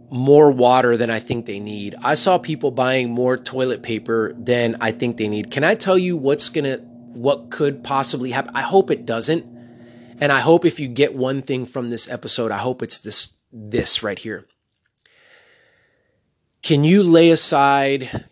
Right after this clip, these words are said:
your interests? And can you lay aside you wanting to be first in line? And can you help out another human being before you grab that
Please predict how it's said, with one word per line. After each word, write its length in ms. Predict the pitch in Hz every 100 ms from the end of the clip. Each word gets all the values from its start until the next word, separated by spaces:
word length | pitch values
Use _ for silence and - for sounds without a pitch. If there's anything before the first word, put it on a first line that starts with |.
| _
your 880 | 113 113 113 131 139 139 135 135 120 - -
interests? 1040 | 127 135 - 156 - - - - - - _ _ -
And 200 | 135 127
can 200 | 135 120
you 180 | 123 127
lay 220 | 135 139
aside 840 | 131 - 123 123 127 127 127 123 - -
you 440 | 113 113 135 135
wanting 420 | 127 123 127 127
to 100 | 123
be 140 | 117 117
first 480 | - 117 123 - 123
in 160 | 110
line? 380 | 107 113 120 120
And 120 | 113
can 160 | 120 117
you 140 | 120
help 340 | 110 127 127 123
out 220 | 120 117
another 300 | 107 110 104
human 340 | - 110 107
being 420 | 98 95 107 123 _ _ _ _ _ _ _ _ _ _ _
before 360 | - - 135 143
you 160 | 156 143
grab 680 | 135 120 123 135 135 131 -
that 540 | 104 117 113 110